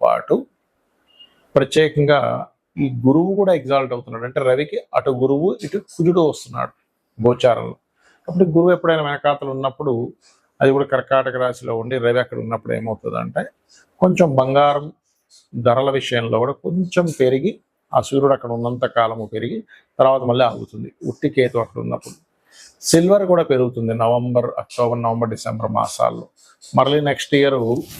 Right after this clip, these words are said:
జూ-, మే నుంచి ఇంకా బాగా పెరుగుతుంది సిల్వర్ రేట్ అనేది కూడా. So ఇక్కడ ఏంటంటే ఇవి పెరగడము, అదేవిధంగా కుజుడు ప్రత్యేకంగా ఈ సంవత్సరానికి అధిపతి, ఆ, కు-, సైన్యాధిపతి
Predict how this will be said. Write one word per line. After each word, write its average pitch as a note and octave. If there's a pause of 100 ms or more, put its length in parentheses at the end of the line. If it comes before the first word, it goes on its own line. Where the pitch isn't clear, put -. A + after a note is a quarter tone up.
(400)
జూ-, A#2+
మే C3
నుంచి C#3+
ఇంకా C3+
బాగా A#2
పెరుగుతుంది -
సిల్వర్ A2
రేట్ A#1+
అనేది A#1+
కూడా. - (540)
So A3
ఇక్కడ F3+
ఏంటంటే F#3 (200)
ఇవి D#3
పెరగడము, B2 (100)
అదేవిధంగా C3
కుజుడు E3 (360)
ప్రత్యేకంగా C#3
ఈ C3
సంవత్సరానికి B2
అధిపతి, A#2 (680)
ఆ, -
కు-, B2+
సైన్యాధిపతి C3+